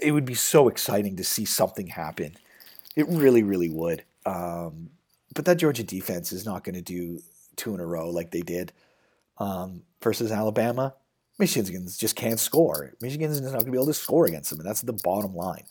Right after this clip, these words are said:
Seven and a half points is an absolute gift, um, right now, because I don't even think Michigan's gonna put seven and a half points up on the board.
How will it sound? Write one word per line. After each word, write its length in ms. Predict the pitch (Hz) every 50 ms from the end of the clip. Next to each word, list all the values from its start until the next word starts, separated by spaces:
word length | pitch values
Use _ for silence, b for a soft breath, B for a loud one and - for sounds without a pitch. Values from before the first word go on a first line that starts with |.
| b b b b
Seven 280 | - - 160 151 165
and 40 | 160
a 20 |
half 120 | 156 156 -
points 260 | - 127 117 113 -
is 100 | 113 107
an 140 | 104 98 98 - -
absolute 640 | 113 113 110 107 - - 110 101 95 90 78 87 92
gift, 400 | - 104 82 - - - - - B B B B B B B B B B -
um, 340 | - - 90 85 85 - - _ -
right 160 | 123 117 107
now, 160 | 90 92 113
because 240 | 123 127 - 135 123
I 60 | 135
don't 140 | 131 139 143
even 200 | 143 135 131 123
think 220 | 113 - 131 123 -
Michigan's 340 | 127 123 - 143 143 135
gonna 140 | 135 147 143
put 200 | - - 190 -
seven 380 | - - - - 127 98 101 92
and 80 | 90
a 40 | 82
half 180 | - 90 78 -
points 280 | - - 101 90 - -
up 120 | - -
on 80 | 87 82
the 60 | 80
board. 320 | 82 90 87 90 82 82